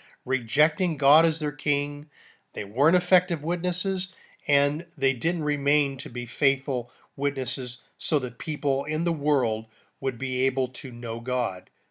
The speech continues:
That's their failure. But God has not cast them off.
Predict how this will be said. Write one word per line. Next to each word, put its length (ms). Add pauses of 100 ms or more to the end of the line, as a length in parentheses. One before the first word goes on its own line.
(120)
That's 260
their 140
failure. 540 (240)
But 400 (1800)
God 260
has 140
not 220
cast 340
them 160
off. 400